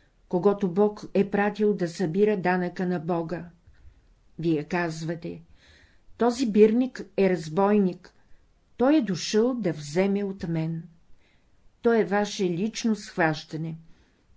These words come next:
ако вие мислите, че той е дошъл да вземе нещо от вас. Но представете си, че той е един чиновник. Най-първо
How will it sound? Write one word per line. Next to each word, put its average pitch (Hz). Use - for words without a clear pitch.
ако 175
вие 185
мислите, 180
че 226
той 247
е 202
дошъл 202
да 190
вземе 208
нещо 185
от 170
вас. 165
Но 190
представете 202
си, 180
че 185
той 269
е 214
един 196
чиновник. 180
Най-първо 214